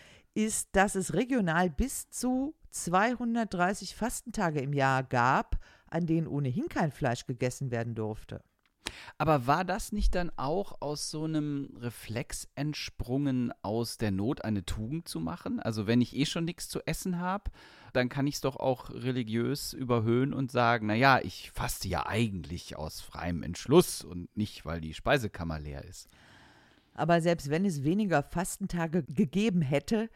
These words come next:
Speaker 1: gäb's ja nicht mehr Fleisch verfügbar.
Speaker 2: Ja.
Speaker 1: Also von daher,
Speaker 2: Mhm.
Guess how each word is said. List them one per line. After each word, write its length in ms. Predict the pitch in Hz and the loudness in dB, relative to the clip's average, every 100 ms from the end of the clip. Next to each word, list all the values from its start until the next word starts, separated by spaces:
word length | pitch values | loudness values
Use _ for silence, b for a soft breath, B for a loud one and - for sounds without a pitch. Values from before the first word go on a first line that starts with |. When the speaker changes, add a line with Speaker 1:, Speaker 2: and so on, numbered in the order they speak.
| b b b b _ | b b b b _
Speaker 1:
gäb's 320 | 156 170 - | 2 2 2
ja 140 | 185 170 | 0 0
nicht 200 | 170 175 | 0 -2
mehr 420 | 160 147 143 - | -4 -4 -6 -8
Fleisch 320 | - 139 165 | -6 -4 -4
verfügbar. 600 | - 131 - - - 113 110 | -4 -6 -6 -12 -8 -4 0
Speaker 2:
Ja. 260 | 143 127 - | 0 -2 -6
Speaker 1:
Also 280 | 147 135 | -4 -4
von 240 | 135 143 127 | -6 -8 -4
daher, 520 | 127 147 147 143 147 | -4 -4 -4 -4 -4
Speaker 2:
Mhm. 320 | 131 110 92 | 0 0 0